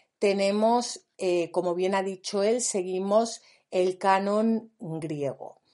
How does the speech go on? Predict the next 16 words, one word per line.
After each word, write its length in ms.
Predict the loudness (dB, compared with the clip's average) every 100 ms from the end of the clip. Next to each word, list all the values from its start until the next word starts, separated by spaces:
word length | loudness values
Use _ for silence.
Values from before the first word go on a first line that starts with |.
| -14
Antes 340 | -6 0 0 2
de 120 | 4
nada, 480 | 4 6 6 4 0 -2
recordaros 840 | -2 0 -2 2 2 4 2 -2
que 280 | -2 -2 -2
el 200 | -4 -6
canon, 460 | -2 0 0 0 -2 -4 -8 -8
eh, 300 | -4 -4 -4
son 320 | -4 -2 0
la 120 | 0
lista, 520 | 0 0 -2 -2 0 2
la 120 | 0
lista 320 | 0 -4 -2
de 140 | 0 0
libros 500 | -2 -2 -2 -2 -4
inspirados 920 | -6 -8 -6 2 4 4 0 -4